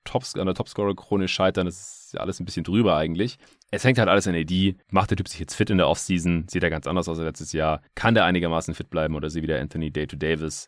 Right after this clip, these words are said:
Also ich bin da nicht besonders optimistisch, aber es ist halt schon irgendwie wahrscheinlich möglich. Und Westbrook muss halt weg. Also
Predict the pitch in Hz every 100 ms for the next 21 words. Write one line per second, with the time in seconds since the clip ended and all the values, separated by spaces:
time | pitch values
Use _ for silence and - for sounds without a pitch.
0 | _ - 107 110 101 - - 113 - 123
1 | 110 104 98 90 90 95 101 - 104 -
2 | 98 101 120 - - - - - - -
3 | 104 - 110 - 120 117 117 101 92 92
4 | 92 92 82 - - - 92 - 90 -
5 | 95 107 101 98 - - _ 104 90 90
6 | - 90 - 76 - - - _ _ -
7 | 73